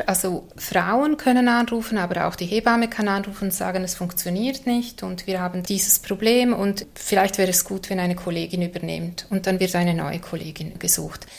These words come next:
Es rufen aber auch Frauen an und sagen, "Die Chemie stimmt nicht, ich, das, was sie sagt, mag ich nicht, ich möchte eine andere Hebamme." Und dann wird eine neue gesucht. Ein Hebammenwechsel ist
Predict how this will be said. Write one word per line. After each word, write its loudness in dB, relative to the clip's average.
Es 4
rufen 2
aber 6
auch 0
Frauen 4
an 4
und 0
sagen, -4
"Die -10
Chemie 0
stimmt 2
nicht, -4
ich, -12
das, 4
was 2
sie 0
sagt, 0
mag -2
ich -4
nicht, -2
ich -8
möchte -4
eine -4
andere -6
Hebamme." -4
Und -2
dann 6
wird 0
eine -2
neue -2
gesucht. -2
Ein 6
Hebammenwechsel 4
ist 2